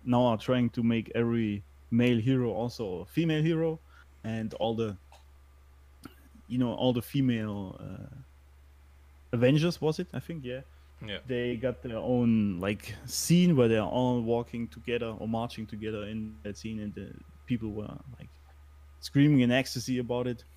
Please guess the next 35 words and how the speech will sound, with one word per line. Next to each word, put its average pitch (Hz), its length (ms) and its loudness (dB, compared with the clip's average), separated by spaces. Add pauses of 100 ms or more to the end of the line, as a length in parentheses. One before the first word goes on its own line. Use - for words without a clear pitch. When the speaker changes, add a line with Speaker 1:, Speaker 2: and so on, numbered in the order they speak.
(200)
Speaker 1:
how 123 100 0
woke 131 280 2
it 127 100 -2
is, 127 340 -4
and 117 100 -6
I 135 80 -2
was 127 160 -6
just - 240 -12
like, 107 260 -8 (1080)
you 139 80 -2
see, 220 400 0 (1300)
I'm, 165 200 2
I'm 156 120 2
not, 220 140 0
like, 131 240 4
hating 156 280 4
that 107 160 -2
there 107 140 -2
are 87 380 -6 (320)
female 120 400 2
Avengers 127 480 0
or 85 120 -8
something 104 300 -8
like - 120 -14
that, - 180 -16
or 98 80 -12
female 113 280 0
heroes. 127 300 0
It's 101 140 -8
all 117 120 0
fine, 131 400 -2
but 107 280 -4
why 143 260 -4
is 160 240 -6
it 135 100 -6